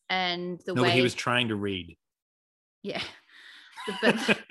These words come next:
Speaker 2: <laughs>
Speaker 1: but the way he responded was, like, very
Speaker 2: He carried on, yeah.
Speaker 1: Yeah, and a, a lot of people weren't happy with that 'cause they felt like
Speaker 2: Yeah. Um,
Speaker 1: he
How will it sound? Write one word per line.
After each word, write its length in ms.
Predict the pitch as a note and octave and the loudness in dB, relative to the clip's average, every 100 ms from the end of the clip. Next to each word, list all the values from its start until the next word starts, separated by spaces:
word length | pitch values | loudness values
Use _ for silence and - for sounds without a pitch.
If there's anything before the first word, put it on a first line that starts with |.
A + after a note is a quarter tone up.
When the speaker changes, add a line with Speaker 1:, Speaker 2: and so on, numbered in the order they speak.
| - - | -6 -4
Speaker 2:
<laughs> 240 | G#3 - | -6 -2
Speaker 1:
but 160 | A3 A3 | -4 -2
the 100 | G3+ | 0
way 380 | F#3+ F#3 G3 | 2 4 2
he 240 | G3 G#3+ F#3 | 0 -2 -4
responded 760 | F3+ - - D#3 D#3 D3+ D3+ D3+ | -6 -10 -8 -6 -4 -6 -6 -6
was, 180 | D#3+ D#3 | -8 -4
like, 280 | D3+ D#3 E3+ | -4 -4 -8
very 600 | D#3 D3+ D3+ D3+ D3 D#3 | -6 -4 -4 -4 -4 -4
Speaker 2:
He 120 | A#2 | -6
carried 340 | G#2+ A#2+ A2 G2 | -2 2 4 4
on, 300 | F#2 G2 G#2 | 0 -4 -2
yeah. 160 | G#2 F#2+ | 0 2
Speaker 1:
Yeah, 420 | G3 F#3 F3 D#3 | 2 2 2 0
and 120 | E3+ E3 | -2 -4
a, 160 | C#3+ - | -8 -6
a 100 | E3+ | -4
lot 180 | E3+ E3 | -2 -2
of 140 | D#3+ | -4
people 320 | F3 E3 E3+ D#3 | -8 -12 -10 -10
weren't 180 | - | -10
happy 600 | - D#3 - C#3 - - _ | -12 -16 -14 -14 -14 -16 _
with 140 | F#3 - | -20 -10
that 260 | - - | -8 -8
'cause 140 | - F3+ | -16 -14
they 140 | D#3+ | -14
felt 260 | - D#3+ - | -10 -12 -10
like 340 | D#3 D3+ - - _ _ _ _ _ _ _ _ _ - - | -8 -6 -8 -18 _ _ _ _ _ _ _ _ _ -20 -2
Speaker 2:
Yeah. 340 | A2+ B2+ A2+ F#2 _ _ _ _ _ _ B2 | 4 4 4 -2 _ _ _ _ _ _ -2
Um, 380 | A#2 A2 G#2 | 0 0 0
Speaker 1:
he 600 | - E3 E3 E3 E3 D3 | -4 -6 -8 -10 -12 -12